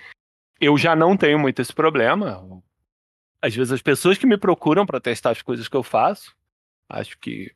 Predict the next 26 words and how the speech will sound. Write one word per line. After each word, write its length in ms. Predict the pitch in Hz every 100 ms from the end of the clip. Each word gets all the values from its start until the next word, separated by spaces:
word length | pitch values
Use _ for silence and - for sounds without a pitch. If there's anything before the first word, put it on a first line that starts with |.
| _ _ _
graças 500 | 135 117 123 - 110
a, 220 | 120 107 85
a 120 | 120
ter 120 | 120
conseguido 540 | 127 117 131 113 123 113
já 120 | 123
lançar 300 | 117 117 117
alguns 280 | 113 131 139
jogos, 420 | 113 127 123 117
então 460 | 123 - 123 123 113 - - _ _ _ _
essa 180 | 117 127
barreira 420 | 117 107 117 113
inicial 720 | 123 120 - 143 113 117 113 - _ _ _ _ _ _
já 220 | 113 123 120
acabou 340 | - 117 120
pra 160 | 151 156
mim, 180 | 147
mas 160 | 196 185
eu 60 | 202
percebo 340 | 196 - 202
também 240 | 202 196 196
que 100 | 190
muitos 260 | 202 -
autores 420 | 269 220 170 143 131
mais 240 | 151 127
novos 460 | 123 147 180 165